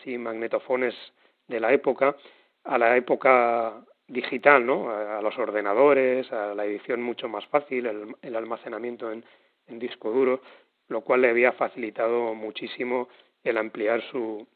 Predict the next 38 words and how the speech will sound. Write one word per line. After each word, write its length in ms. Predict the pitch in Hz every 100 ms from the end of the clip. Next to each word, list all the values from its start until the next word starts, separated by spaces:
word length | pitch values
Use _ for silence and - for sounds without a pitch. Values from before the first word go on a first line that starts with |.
| _ _
su 140 | 135
biblioteca 560 | 117 120 120 107 131 139
de 100 | 120
sonidos, 520 | - 113 117 98 101
¿no? 120 | 120 - - - - - _ _ _
En, 640 | - 127 120 120 117 127 123
bueno, 300 | 147 120 427 -
también 320 | 147 135 151
él, 300 | 156 143 151
él, 600 | 139 123 120 117 117 110 - _ _
él 480 | 139 135 175 131 -
me 140 | 143
decía 400 | 117 - 151 135
también 240 | 131 139
en 80 | 127
su 100 | -
momento, 560 | 127 131 147 127 113 110
y, 260 | 104 101 -
y 120 | 123
en 120 | 107
algunas 320 | 107 101 120 120
partes 320 | - 123 117
del 160 | 113
libro 220 | 120 117 113
también 320 | 110 110 110
así 200 | - 120
lo, 340 | 110 107 104 107 _ 123 _
lo 160 | 139
indica, 380 | 117 127 139 131
¿no? 160 | 131 127 - - - _ _
Que, 540 | - 131 120 113 110 -
que, 100 | 123
bueno, 200 | 127 110
que 80 |
es 80 | 123
muy 140 | 135 143
importante 500 | 143 127 143 139 131
para, 500 | 117 110 107 101